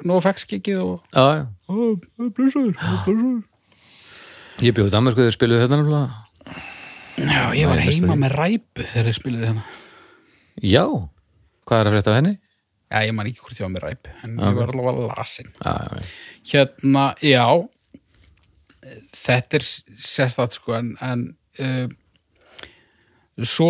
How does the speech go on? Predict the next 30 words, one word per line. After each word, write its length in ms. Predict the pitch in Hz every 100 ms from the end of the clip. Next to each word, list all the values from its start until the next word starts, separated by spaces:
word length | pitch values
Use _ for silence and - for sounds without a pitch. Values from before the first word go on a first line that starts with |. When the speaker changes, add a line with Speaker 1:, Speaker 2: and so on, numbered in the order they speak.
| 185
Speaker 1:
þegar 240 | - 190
maður 160 | 185 180
fer 100 | 202
að 140 | 190
hugsa 260 | 208 - 226
um, 80 | 196
sko, 300 | - 190 190 -
afurðirnar, 760 | - 196 214 160 139 113 120 127
það 140 | 156
er 80 | 147
kannski 300 | 160 - 160
aðeins 240 | 151 156 -
flóknara 640 | - 170 165 175 156 147
mál 220 | 147 131
og, 300 | 123 127 117
og 160 | 143 131
kannski 460 | - 127 - 139 131
ekki 400 | - 135 - 151
jafn 240 | 160 131
áþreifanlegt 960 | 151 196 - 196 160 147 147 139 - -
þegar 240 | 143 135
hljómsveitir 600 | 127 170 175 151 127 139 127 -
eru 200 | 139 135
farnar 320 | 143 135 123
að 60 | -
gefa 260 | 156 170
út 80 | 123 -
bara 240 | 127 117 113 _ _ _ _ _ _ 127
lélega 680 | 127 143 175 180 139 131 131
plötu 640 | - 160 170 - 120